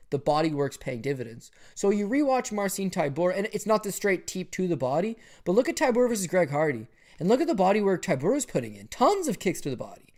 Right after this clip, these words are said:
And even when Greg Hardy's teeing off on him, about three and a half minutes in that first round, Hardy is gassed. He's huffing and puffing.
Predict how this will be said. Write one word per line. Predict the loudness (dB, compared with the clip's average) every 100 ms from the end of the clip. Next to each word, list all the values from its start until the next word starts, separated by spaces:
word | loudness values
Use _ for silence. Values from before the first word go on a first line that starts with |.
| -20 -20 -14 -2
And | 0
even | 4 4 4
when | 2
Greg | 2 2 4
Hardy's | 2 2 -2
teeing | -4 -2 0
off | 0 -2 -2
on | -4
him, | -4 -6 -12 -16 -4
about | -4
three | -4 -4 0
and |
a | 2
half | 0 -2
minutes | -4 -4
in | -6
that | -4
first | -4 -4
round, | -8 -10 -12 -14 _ _ _
Hardy | -8 -6 -4 -4 -8
is | -8 -8 -8 -10 _ _
gassed. | -12 -10 -8 -10 -12 -18 -12
He's | -8
huffing | -8 -8 -6
and | -2
puffing. | -2 -4